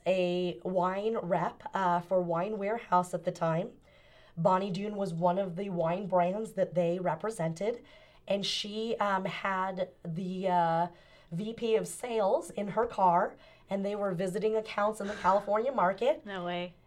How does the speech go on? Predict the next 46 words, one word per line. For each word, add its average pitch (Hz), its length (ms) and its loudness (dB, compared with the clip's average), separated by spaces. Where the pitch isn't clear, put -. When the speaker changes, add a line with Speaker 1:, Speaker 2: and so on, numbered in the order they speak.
Speaker 1:
And 208 320 8
David 214 280 4
Amadea, 233 480 4
I'll 240 160 6
never 196 220 4
forget 226 340 0
his 233 180 -4
name, 226 420 0
uh, 196 220 -2
looked 208 260 -2
at 220 100 0
her 220 100 2
and 220 100 0
was 214 120 -4
like, 185 180 -2
"You 190 60 -8
know, 190 100 -2
we're 185 140 -4
really 214 340 0
looking 214 360 -2
for 185 440 2
someone 196 460 0
in 202 120 -4
Southern 196 300 -4
Or-, 196 220 -2
in 202 160 -6
Southern 196 240 0
California, 208 640 2
Speaker 2:
Uh-huh. 202 140 -2
Speaker 1:
uh, 190 240 -2
to 190 140 -6
manage 190 600 -4
the 180 120 -4
key 240 280 -4
accounts. - 640 0
Um, 175 320 -2
and 180 120 -4
this 196 120 -8
person's 208 460 -2
gotta 175 220 0
be 180 440 -4
all 208 220 6
of 226 120 -2
these 220 240 -6
things." 220 520 -4
And, 202 280 0